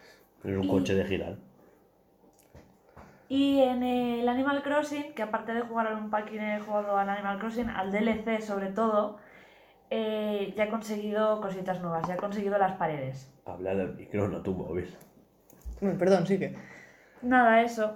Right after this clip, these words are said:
Speaker 2: que ya he conseguido las paredes en el an-, en el, eso, en el D L C, en el Parada-, el J-, J-, Happy Home Paradise, y me mola mogollón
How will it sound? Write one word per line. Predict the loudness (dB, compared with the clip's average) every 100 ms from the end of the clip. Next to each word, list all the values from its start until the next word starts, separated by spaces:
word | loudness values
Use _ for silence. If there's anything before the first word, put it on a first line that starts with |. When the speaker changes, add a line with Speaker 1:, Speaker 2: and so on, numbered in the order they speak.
| -8 2
Speaker 2:
que | 2
ya | 4 2
he |
conseguido | 0 0 2 2 4 4 4 4
las | 2 2
paredes | 0 0 0 -2
en | 0
el | 0
an-, | 0 0 -2
en | -4 -2
el, | -4 -4 -4 -2 -2 -2 -4 -6 -10 -6
eso, | -4 -4 -4
en |
el | -2
D | 0
L | 0 2
C, | 0
en | 2
el | 0
Parada-, | 0 2 2 2 0
el | -2 -2
J-, | -4 -6
J-, | -6 -8 -2
Happy | 2 2 2
Home | 0 2
Paradise, | 2 2 0 -2 -6 -18 -20 -20 -20 -20 -20 _ 0
y | 4 4 4 0 -6 -18 _ _ _
me | 2 6
mola | 6 6
mogollón | 6 4 4 2